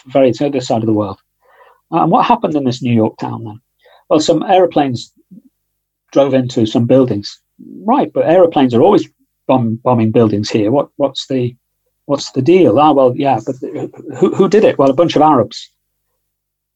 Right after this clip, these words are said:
"Well, we hate Arabs." <laughs> Yeah, I mean, by, by the way, they're no mo-, fonder of Arabs than they are of Westerners, and considerably,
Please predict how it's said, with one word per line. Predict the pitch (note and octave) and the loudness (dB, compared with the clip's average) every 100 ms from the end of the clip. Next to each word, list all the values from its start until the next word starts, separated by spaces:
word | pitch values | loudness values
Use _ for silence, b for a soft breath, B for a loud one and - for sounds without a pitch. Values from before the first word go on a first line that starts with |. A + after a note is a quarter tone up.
| _ | _
"Well, | D#3 C3 | -2 2
we | G3+ | 4
hate | - A2+ - | 4 0 0
Arabs." | G#2+ - F3 - - | -2 -2 -4 -8 -16
<laughs> | - - _ _ _ _ _ _ _ _ B B B B _ _ _ _ _ _ | -20 -20 _ _ _ _ _ _ _ _ B B B B _ _ _ _ _ _
Yeah, | - B2+ D#3+ | -18 -10 -4
I | |
mean, | C3+ A2 B2+ C#3 C#3+ | -2 -2 -4 -8 -4
by, | C#3+ | -2
by | - D3 | 0 2
the | C#3 | 4
way, | C#3+ C#3+ B2+ | 4 4 2
they're | C3 B2+ | 2 2
no | D3 D3 A2 | 4 2 2
mo-, | C#3+ B2+ | -2 -2
fonder | D3+ C3+ B2 | 0 2 4
of | A#2+ | 4
Arabs | C3+ B2+ G#2 | 4 4 2
than | A#2+ | 0
they | A#2+ | 2
are | A2+ | 2
of | G#2+ | 2
Westerners, | E3 - G2+ G#2+ - | 0 0 -8 -8 -14
and | - | -18
considerably, | C3 C#3+ C#3+ A#2+ A2+ | -6 -2 0 2 2